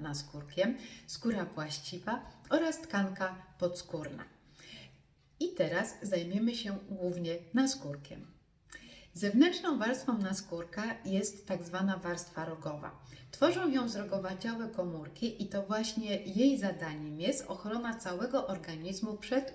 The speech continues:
utratą wody. Komórki tworzące warstwę rogową obumierają,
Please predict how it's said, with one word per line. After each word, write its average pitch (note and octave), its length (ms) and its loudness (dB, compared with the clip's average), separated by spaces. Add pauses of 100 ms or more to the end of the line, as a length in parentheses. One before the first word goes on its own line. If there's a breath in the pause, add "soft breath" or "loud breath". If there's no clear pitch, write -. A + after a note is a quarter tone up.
utratą D#3+ 520 -4
wody. D3+ 340 -10 (1000 loud breath)
Komórki A#3 520 4
tworzące G#3+ 640 0
warstwę G3+ 440 0
rogową F3+ 580 4
obumierają, E3 880 0